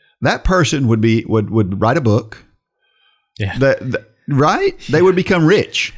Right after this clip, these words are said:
Speaker 1: off,
Speaker 2: Right.
Speaker 1: off of that, off of that thing that they did that was bad, 'cause we
Speaker 2: Yeah.
Speaker 1: see that happen all the time these days.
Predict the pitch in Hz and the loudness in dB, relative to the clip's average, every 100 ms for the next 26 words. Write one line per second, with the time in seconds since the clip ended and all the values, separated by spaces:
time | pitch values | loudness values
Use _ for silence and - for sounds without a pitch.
0 | - - 120 110 110 120 117 107 107 107 | -12 -4 -2 -2 0 0 0 0 0 -2
1 | - - _ - 107 110 107 95 - 143 | -4 -14 _ -4 -2 0 0 -2 -2 2
2 | 139 110 101 104 101 107 113 98 127 180 | 4 2 2 0 2 0 0 0 -2 -2
3 | 113 98 98 117 120 - - 185 156 135 | -4 -6 -4 -2 0 -2 -2 -4 -4 -4
4 | 143 185 127 - 117 147 143 180 226 254 | -4 -4 -4 -4 -4 -4 -6 -8 -8 -8
5 | - 107 - - 104 110 | -6 -8 -6 -6 -6 -8